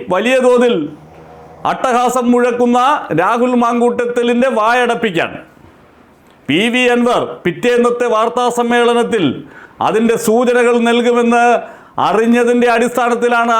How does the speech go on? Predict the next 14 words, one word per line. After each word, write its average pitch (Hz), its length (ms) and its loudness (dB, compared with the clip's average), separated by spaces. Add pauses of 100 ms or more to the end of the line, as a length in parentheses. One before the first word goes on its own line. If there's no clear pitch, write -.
അർദ്ധരാത്രി 240 540 0 (100)
ഓടിപ്പിടിച്ചു 220 460 0
പോയത്. 196 300 2
അല്ലാതെ 190 320 0
രാഹുൽ 220 300 0
മാങ്കൂട്ടത്തിലിനെ 220 640 0 (540)
ആ - 20 0 (140)
പി 185 160 0
വി 226 180 4
അൻവറുമായി 220 480 0 (100)
രാഷ്ട്രീയ 240 380 0 (100)
ചർച്ച 214 180 -2 (120)
നടത്താൻ 214 320 -2 (460)
തങ്ങൾ 214 200 -2